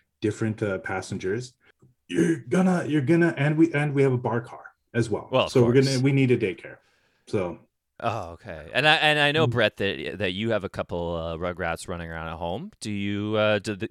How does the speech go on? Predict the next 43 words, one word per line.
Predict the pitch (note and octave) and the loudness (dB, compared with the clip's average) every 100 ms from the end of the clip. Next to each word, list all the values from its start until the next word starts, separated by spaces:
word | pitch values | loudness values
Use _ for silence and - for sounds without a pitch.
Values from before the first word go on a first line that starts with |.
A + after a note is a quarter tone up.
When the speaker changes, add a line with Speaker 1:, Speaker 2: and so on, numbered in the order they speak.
| F#2+ | -6
Speaker 2:
are | G#2 | -4
you | A2 D3+ | -2 -2
allowed | E3 E3 D#3 | 0 0 -2
to | D#3+ | -8
use | E3 F3 | -8 -8
the | - D#3 | -10 -10
daycare | E3 E3+ F#3+ E3 | -10 -8 -10 -10
for | - G2+ | -12 -10
your | A#2+ | -10
children? | E3+ F#3+ F3 F#3 - _ _ _ _ _ _ | -10 -12 -12 -14 -16 _ _ _ _ _ _
Speaker 1:
Uh, | C3+ C#3 C3+ C3 - - - | 0 4 4 4 -2 -16 -6
I | B2 | 0
mean, | C#3 C3 B2+ | 4 6 4
I'd, | A#2+ A#2 - | 2 -4 -2
I'd | B2 B2+ | -2 0
rather | B2+ D3 C3+ G2+ | 0 0 0 -2
not. | G2+ B2 F3 F#3 - - _ - | -2 -2 -4 -8 -16 -20 _ -6
I'd | A2+ | 0
rather, | B2+ B2+ | 0 2
Speaker 2:
Okay. | |
Speaker 1:
I'd | A#2 A2+ | 0 0
rather | A#2 A#2 | 0 -2
not | A2+ | -2
my | G#2+ | -4
children | G2+ A2+ G2+ | -6 -4 -4
be, | G2 G2 F2 | -4 -8 -8
uh, | F#2 F2+ E2 E2 - | -8 -8 -8 -10 -12
i-, | F2 - | -14 -10
influenced, | G2+ G#2 A#2+ A#2+ B2 - - - | -10 0 2 4 2 -4 -16 -14
uh, | F#2 E2+ E2 D#2+ | -12 -10 -10 -12
by, | E2 - | -10 -8
Speaker 2:
Hmm. | D#2+ D2+ C#2 - _ _ _ _ - | -8 -10 -14 -20 _ _ _ _ -20
Speaker 1:
uh, | - - F#2 | -18 -16 -16
sinners. | - - A2 D3 E3 - - - - | -8 -2 0 -2 -6 -14 -18 -20 -14
Um, | F2+ F2+ E2+ D#2+ D#2+ E2+ - | -10 -8 -8 -8 -10 -12 -14
you | G2 F#2 | -12 -12
know, | F2+ G2 | -10 -10
just | - G2 | -8 -4
be | G#2+ | -2
around | F#2 F2+ F#2 A2 A2+ | 0 -2 -2 -2 0
them, | B2 C3 C3 C#3 B2+ B2+ | 2 2 0 -4 -8 -12
you | G2 F#2 | -12 -10
know. | F2+ F#2+ G2 G2+ | -8 -8 -8 -12